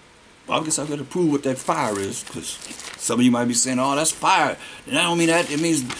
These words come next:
they're gonna be burnt up. No. You burnt up, you can't, ain't no, ain't no more of you. <laughs> Look at Jeremiah twenty-three and twenty-nine. He said, "Is not my word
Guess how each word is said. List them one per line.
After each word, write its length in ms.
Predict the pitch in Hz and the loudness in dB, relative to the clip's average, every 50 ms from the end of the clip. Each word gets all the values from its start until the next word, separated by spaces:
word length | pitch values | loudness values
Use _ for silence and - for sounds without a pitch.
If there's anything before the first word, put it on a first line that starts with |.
| - - | -10 -8
they're 120 | - - | -4 0
gonna 100 | 156 165 | 4 6
be 80 | 165 170 | 6 6
burnt 300 | 135 - 151 185 185 170 | 4 4 4 2 4 4
up. 240 | 196 214 175 - 117 | 2 2 2 0 0
No. 340 | 113 117 135 165 214 254 262 - - - - - - - - - - | -2 0 0 0 -2 -2 -4 -8 -12 -20 -20 -20 -20 -20 -20 -18 -6
You 100 | - 127 | -4 -2
burnt 240 | 123 120 175 185 202 | 2 2 4 4 6
up, 160 | 247 254 185 | 4 4 2
you 60 | 185 180 | 2 0
can't, 420 | 196 202 190 202 220 - - - | 2 4 4 4 4 2 0 0
ain't 120 | 190 220 | 0 2
no, 260 | 226 240 226 220 - 214 | 2 4 4 4 4 4
ain't 160 | 233 247 240 | 4 4 4
no 100 | 226 226 | 4 4
more 280 | 226 226 214 202 185 | 4 6 6 6 6
of 100 | 160 120 | 4 2
you. 140 | 104 92 - - - - - - - - - - | 0 -6 -10 -12 -16 -20 -20 -20 -20 -20 -10 -8
<laughs> 960 | 156 131 - - - - - - - - 320 - - - - - - - - - | -8 -6 -6 -10 -18 -20 -20 -20 -16 -14 -14 -14 -14 -16 -20 -18 -18 -10 -6 -6
Look 180 | 143 - - | -4 0 2
at 140 | 190 - - - - - - - - - - - - - - - | 2 2 2 0 -6 -20 -20 -20 -18 -18 -18 -20 -20 -20 -18 -10
Jeremiah 600 | - 160 165 175 175 165 156 160 160 156 151 139 - | 0 4 6 6 6 6 6 6 6 6 6 4 4
twenty-three 600 | - 180 175 175 170 165 175 170 165 175 170 - | 2 2 4 4 4 4 6 6 6 4 2 0
and 100 | - 139 | -2 0
twenty-nine. 560 | 143 175 175 170 175 185 214 226 214 147 127 - - - - - - - - - - - - - - - - - - - - - - - - - - - - - - - - - - - - - - - - - - - - - - - - - - - - - - - - - - - - - - - - - - - - - - - | 2 4 4 4 4 4 4 2 2 0 -4 -8 -12 -20 -20 -20 -20 -20 -20 -20 -20 -20 -20 -20 -20 -20 -20 -20 -20 -20 -20 -20 -20 -20 -20 -20 -20 -20 -20 -20 -20 -20 -20 -20 -20 -20 -20 -20 -20 -20 -20 -20 -20 -20 -20 -20 -20 -20 -20 -20 -20 -20 -20 -20 -20 -20 -20 -20 -20 -20 -20 -20 -20 -20 -20 -20 -20 -20 -20 -20 -8 -6
He 80 | 120 117 | -4 -2
said, 220 | 117 143 156 147 | 0 0 0 2
"Is 200 | - 170 156 143 | 4 4 4 4
not 280 | 151 175 185 190 180 165 | 4 4 4 4 4 4
my 200 | 165 156 143 131 | 4 4 4 4
word 720 | 113 156 - 156 180 190 196 202 208 214 226 240 233 - | 2 2 0 2 4 4 6 6 6 6 4 2 -2 -6